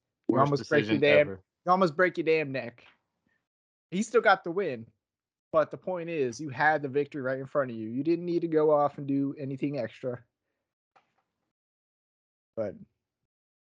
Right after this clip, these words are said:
Speaker 1: yeah, it's just stupid. It's just stupid. Pete Carroll doesn't need Pete Carroll should be on the hot seat.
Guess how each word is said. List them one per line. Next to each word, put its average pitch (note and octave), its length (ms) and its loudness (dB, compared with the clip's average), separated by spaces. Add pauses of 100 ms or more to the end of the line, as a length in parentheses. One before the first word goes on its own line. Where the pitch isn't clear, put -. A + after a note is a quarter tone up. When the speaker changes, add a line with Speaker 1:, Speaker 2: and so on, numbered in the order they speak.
Speaker 1:
yeah, F#3+ 120 8
it's B3 160 8
just F#4+ 180 2
stupid. - 380 0 (140)
It's A#3 100 -12
just - 120 -6
stupid. C#4+ 380 2 (200)
Pete B3 160 -6
Carroll A3+ 280 4
doesn't F#3+ 280 2
need F#3+ 340 -6 (1700)
Pete G#3+ 140 -2
Carroll F3 420 0
should - 380 2
be F3+ 180 -2
on B2+ 200 -2
the A#2+ 60 -10
hot A2 280 -6
seat. B2 260 -12